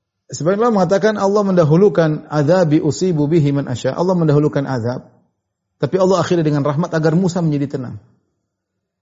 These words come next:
Menunjukkan bahwasanya rahmat Allah sangat, sangat luas.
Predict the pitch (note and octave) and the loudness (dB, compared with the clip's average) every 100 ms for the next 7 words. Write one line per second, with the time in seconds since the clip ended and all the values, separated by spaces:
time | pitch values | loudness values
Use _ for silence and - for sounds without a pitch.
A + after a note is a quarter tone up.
0 | _ - D3 C#3 C#3 C#3 B2 C#3 A#2+ A#2 | _ -4 0 0 0 -2 -2 -4 -4 -6
1 | - B2 A#2 A#2 B2+ - - A2 G#2 B2 | -4 -6 -4 -6 -10 -12 -12 -12 -8 -8
2 | G2+ - - | -8 -10 -20